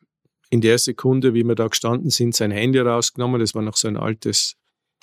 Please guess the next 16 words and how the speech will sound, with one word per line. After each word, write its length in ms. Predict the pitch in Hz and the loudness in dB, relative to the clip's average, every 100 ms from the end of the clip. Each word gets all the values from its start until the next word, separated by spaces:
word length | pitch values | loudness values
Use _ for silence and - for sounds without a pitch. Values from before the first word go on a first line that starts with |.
| - _ _ - | -20 _ _ -2
C-Netz, 640 | - 113 123 127 - - | 0 0 0 -2 -4 -6
glaub 280 | 120 113 127 | -4 -4 -4
ich, 160 | - | -6
hat's 200 | 107 - | -6 -4
damals 360 | 107 110 117 - | -4 -4 -2 -2
gegeben, 400 | 110 110 113 113 | -4 -2 -2 -2
Handy. 460 | 104 117 127 123 - - - - - - _ - | -2 0 0 -2 -4 -20 -20 -20 -20 -20 _ -2
Und 260 | 113 107 | -2 0
hat, 300 | 113 110 - | -2 -2 -2
äh, 520 | 117 110 107 107 104 104 - 170 208 175 117 | 0 0 -4 -8 -10 -12 -14 -20 -20 -4 -2
den 100 | 107 | 0
ersten 360 | 113 - 120 | 0 -2 -2
Notruf 600 | 110 127 - 143 139 - - | 0 0 2 0 0 -2 -2
abgesetzt 760 | 120 - 131 - 123 - - | -2 0 -2 0 0 -2 -4
und 220 | 113 110 | -4 -2
hat 160 | 113 | -4